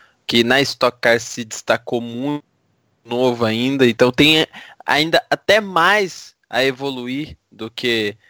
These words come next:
Daniel Serra e tudo mais. O, o Barrichello, que começou, vamos dizer, recentemente, se você pegar resultados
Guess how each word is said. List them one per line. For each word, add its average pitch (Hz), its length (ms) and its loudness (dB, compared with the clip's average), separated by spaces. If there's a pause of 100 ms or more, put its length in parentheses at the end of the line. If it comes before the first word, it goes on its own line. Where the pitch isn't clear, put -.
(280)
Daniel 117 520 0
Serra 120 420 0
e 113 60 -2
tudo 113 280 -12
mais. 110 500 -2 (340)
O, - 120 -14 (480)
o 262 100 0
Barrichello, 240 880 2
que - 160 -12
começou, 165 880 -2 (320)
vamos 135 260 -4
dizer, 143 280 2
recentemente, 143 960 -2
se - 140 -4
você 139 260 0
pegar 147 400 4
resultados 131 1080 0